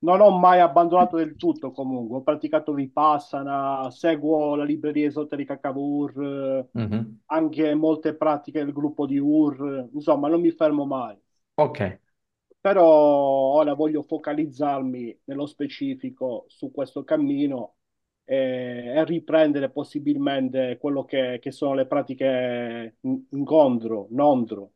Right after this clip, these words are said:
Speaker 1: mi pare che sia la pronuncia.
Speaker 2: Nondro, sì, sì, le
Speaker 1: E
Speaker 2: pratiche
Speaker 1: quindi, e quindi il
Speaker 2: preliminari,
Speaker 1: Guru
Speaker 2: appunto.
Speaker 1: Yoga, le, mm, le preghiere, il rifugio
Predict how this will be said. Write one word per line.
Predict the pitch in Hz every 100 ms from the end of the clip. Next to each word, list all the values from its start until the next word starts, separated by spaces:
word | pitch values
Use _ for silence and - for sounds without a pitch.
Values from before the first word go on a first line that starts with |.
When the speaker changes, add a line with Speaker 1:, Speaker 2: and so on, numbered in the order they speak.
| _
Speaker 1:
mi | 120 117
pare | 131 120
che | 127
sia | 120 - 117
la | 123
pronuncia. | 127 123 113 107 101 - _ _ -
Speaker 2:
Nondro, | 123 113 101
sì, | 101 139
sì, | 127 123
le | 104 120
Speaker 1:
E |
Speaker 2:
pratiche | -
Speaker 1:
quindi, | - 175 135 123 294 277 - _ -
e | -
quindi | - 160 151
il | 202
Speaker 2:
preliminari, |
Speaker 1:
Guru | 165 156
Speaker 2:
appunto. |
Speaker 1:
Yoga, | 143 156 165 165 160 160 156 156 _ _ _
le, | 123 131 127 127 127 123 123
mm, | 123 117 117 110 107 104 95 _ _
le | 127 151 147
preghiere, | 143 123 131 147 147 139 139 131
il | 131
rifugio | 135 139 - 143 139 131 131 135 131 131